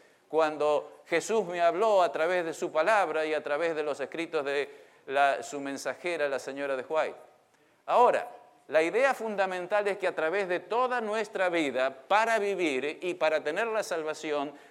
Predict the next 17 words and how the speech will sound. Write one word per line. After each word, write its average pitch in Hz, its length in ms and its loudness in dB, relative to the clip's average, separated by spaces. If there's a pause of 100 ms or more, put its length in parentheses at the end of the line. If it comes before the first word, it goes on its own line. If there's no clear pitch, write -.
(100)
tenemos 208 520 -2
que 143 540 4 (320)
alimentarnos 160 1000 4
del 135 200 -2
pan 170 360 0
de 143 120 2
vida. 135 340 -4 (1000)
Y 151 120 -4
Cristo 220 400 -2
fue 214 400 2
muy 202 540 0
claro 220 560 4
acerca 190 500 0
del 160 200 0
pan 175 340 2
de 160 100 0
vida. 165 380 -2